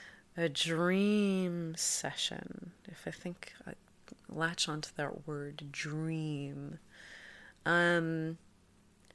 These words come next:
I think to, uh, 'cause I'm so used to MySpace at the Ritual Chamber, uh, not MySpace, <laughs> the website, um, the Ritual Chamber,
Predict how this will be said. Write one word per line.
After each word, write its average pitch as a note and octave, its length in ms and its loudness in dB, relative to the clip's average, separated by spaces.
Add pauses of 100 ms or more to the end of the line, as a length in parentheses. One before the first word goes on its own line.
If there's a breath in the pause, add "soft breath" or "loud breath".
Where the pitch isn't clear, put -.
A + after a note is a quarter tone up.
(680 soft breath)
I F3+ 100 4
think D#4 320 2
to, F3+ 400 6
uh, C#3 260 6
'cause - 200 2
I'm C3+ 120 4
so D3 800 4 (440)
used D#3+ 440 4
to C#3 300 4
MySpace D#3 600 4
at - 80 0
the D#3 80 2
Ritual D#3+ 260 2
Chamber, B3+ 360 2 (1080 loud breath)
uh, C#3 280 2
not C#3 200 4
MySpace, C3+ 520 8
<laughs> - 20 2
the F#3+ 60 6
website, E3+ 480 2 (580 loud breath)
um, D3+ 360 4
the D3 120 2
Ritual E3+ 300 8
Chamber, G#3+ 520 6